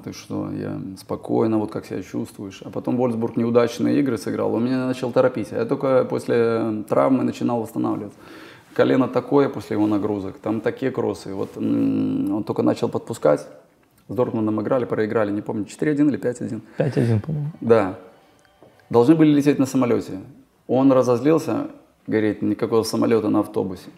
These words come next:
Speaker 1: Мы приехали оттуда где-то в два ночи. Потом, э, знаешь, он все, м, в кабинет, ну, да, где проводили собрания, вот мы сели и ж-, час ещё сидели просто, вот,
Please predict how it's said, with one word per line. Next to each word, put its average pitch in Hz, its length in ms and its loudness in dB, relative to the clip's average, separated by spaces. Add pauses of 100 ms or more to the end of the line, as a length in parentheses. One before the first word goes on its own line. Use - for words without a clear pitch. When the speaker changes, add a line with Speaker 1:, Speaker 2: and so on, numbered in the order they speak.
Speaker 1:
Мы - 180 -4
приехали 139 640 0 (640)
оттуда 135 420 -2
где-то 113 200 -2
в 104 80 -4
два 120 180 4
ночи. 113 420 -2 (1000)
Потом, 147 580 4
э, 120 320 0
знаешь, 127 320 2
он 107 160 -2
все, 139 280 2 (460)
м, - 260 -8
в - 60 -16
кабинет, 110 500 0
ну, 165 340 0
да, 95 160 -12
где 92 280 -8 (880)
проводили 101 380 0
собрания, 110 560 -2
вот 98 160 -8
мы 107 100 -2
сели 139 460 0 (840)
и 101 80 -2
ж-, - 200 -12
час 135 400 2
ещё - 200 -6
сидели 113 500 -2
просто, 104 480 -4
вот, 95 320 -12